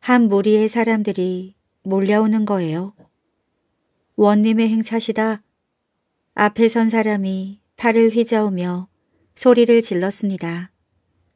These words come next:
각시는 가던 길을 멈추고 고개를 푹 숙이고 있었어요. 그런데 각시 옆을 지나던 원님이 걸음을 멈추더니 각시를 부르는 겁니다.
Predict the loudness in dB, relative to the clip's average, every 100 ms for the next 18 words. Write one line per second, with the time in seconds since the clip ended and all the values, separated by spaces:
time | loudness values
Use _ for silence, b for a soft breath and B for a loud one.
0 | _ _ _ -4 -2 -2 0 2 2 2
1 | 0 0 0 2 2 2 0 -4 -6 -8
2 | -4 -4 -4 -8 _ _ _ _ _ 2
3 | 6 6 6 2 -2 -8 -4 -2 0 -2
4 | -2 -6 -6 -8 -6 -6 -6 -8 -6 -6
5 | -10 _ _ _ _ _ _ -20 _ _
6 | _ _ _ _ _ 0 4 4 2 0
7 | -2 -2 -8 _ -6 -6 -2 0 0 0
8 | -2 -2 -2 -4 -4 -4 -6 -6 -10 -16
9 | -6 -4 0 -2 -2 -4 -8 -12 _ _
10 | _ _ _ _ _ _ 2 4 4 4
11 | 2 0 -2 -4 -4 -4 -4 -4 -6 -10
12 | -16 _ _ _ _ _ -4 -4 2 2
13 | 4 2 0 -4 0 0 0 -2 -2 -6
14 | -8 -10